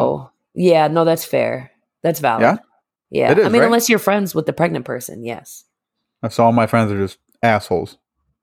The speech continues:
Speaker 1: Well,
Speaker 2: All right,
Speaker 1: you're friends
Speaker 2: noted.
Speaker 1: with the pre-, all right.
Speaker 2: All right.
Speaker 1: <laughs> Wait, wait, wait, wait, wait.
Speaker 2: Very well.
Speaker 1: Look at me
Speaker 2: Very well.
Speaker 1: backpedaling. <laughs> Wait,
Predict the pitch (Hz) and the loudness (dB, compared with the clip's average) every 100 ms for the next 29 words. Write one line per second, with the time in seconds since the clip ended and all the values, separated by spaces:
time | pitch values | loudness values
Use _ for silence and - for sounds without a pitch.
0 | _ _ _ _ _ _ - 220 214 208 | _ _ _ _ _ _ -2 0 2 -2
1 | 226 233 208 202 165 175 214 - 214 175 | -4 -4 -2 -2 -2 -4 -8 -4 -4 -2
2 | 165 - - - - 214 - 247 285 240 | -4 -2 -2 0 0 2 0 2 2 2
3 | 240 262 262 262 254 240 180 214 233 180 | 0 0 2 2 2 2 2 2 2 2
4 | 214 226 180 170 233 240 165 165 170 202 | 2 2 0 0 2 4 2 2 0 -2
5 | - - 240 226 233 302 - - 508 - | -4 -2 0 0 0 -2 -2 -2 -2 -2
6 | - - - - 523 539 508 285 - 262 | -4 -6 -6 -6 -4 -4 -4 -6 -4 0
7 | 427 466 494 466 | 2 2 2 2